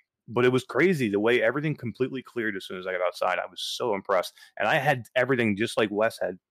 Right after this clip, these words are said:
f-, too. I had everything jacked way up as high as I could get it. And, uh, on my twenty eighty Super, I had no issues running it.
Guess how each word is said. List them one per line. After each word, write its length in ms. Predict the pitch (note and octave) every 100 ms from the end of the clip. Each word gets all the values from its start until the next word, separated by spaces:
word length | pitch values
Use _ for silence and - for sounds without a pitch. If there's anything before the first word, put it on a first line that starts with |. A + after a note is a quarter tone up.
| -
f-, 80 | _ _ _
too. 200 | C#3 A#2 - _ _ _ _ _ _ - -
I 120 | B2
had 140 | D3
everything 380 | C3 B2+ B2+ G#2
jacked 420 | F#2+ A2 A2+ -
way 240 | G2+ G2 G#2+
up 160 | G2+
as 80 | G2
high 200 | - G2
as 100 | G2
I 80 | F#2
could 160 | - F#2
get 160 | G2
it. 120 | E2 - _ _ _
And, 260 | F#2 F2 F2
uh, 180 | F2 F#2
on 60 |
my 120 | G2 G#2
twenty 300 | - A2+ G#2
eighty 180 | G2+
Super, 560 | F#2+ G#2+ G#2+ F#2+ F2 -
I 60 | F#2+
had 240 | F#2+ F#2
no 240 | F#2 G2 F#2
issues 340 | F#2 F#2 E2+
running 260 | F2
it. 40 | F2